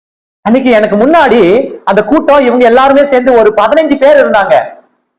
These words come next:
பதினஞ்சு பேரு, பதினஞ்சு பேருன்ற ஒரு நல்ல கூட்டம் தானே? ஒரு வீட்டு கூட்டத்துக்கு போனதுக்கே ஒரு பதினஞ்சு பேருன்றது நல்ல கூட்டம் தானே?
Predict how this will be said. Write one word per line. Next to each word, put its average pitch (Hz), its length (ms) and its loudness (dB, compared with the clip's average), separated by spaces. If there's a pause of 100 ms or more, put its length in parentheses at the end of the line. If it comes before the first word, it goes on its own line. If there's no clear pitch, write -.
(1600)
பதினஞ்சு 285 320 -2
பேரு, 262 420 0
பதினஞ்சு 262 320 0
பேருன்ற 285 360 2
ஒரு 240 100 2
நல்ல 233 240 0
கூட்டம் 262 240 -2
தானே? 254 140 0
ஒரு 214 120 0
வீட்டு 269 240 -4
கூட்டத்துக்கு 240 380 -6
போனதுக்கே 240 300 0
ஒரு 233 140 -2
பதினஞ்சு 208 300 -2
பேருன்றது 180 580 -4 (540)
நல்ல 220 200 -2
கூட்டம் 226 220 -2
தானே? 170 320 -2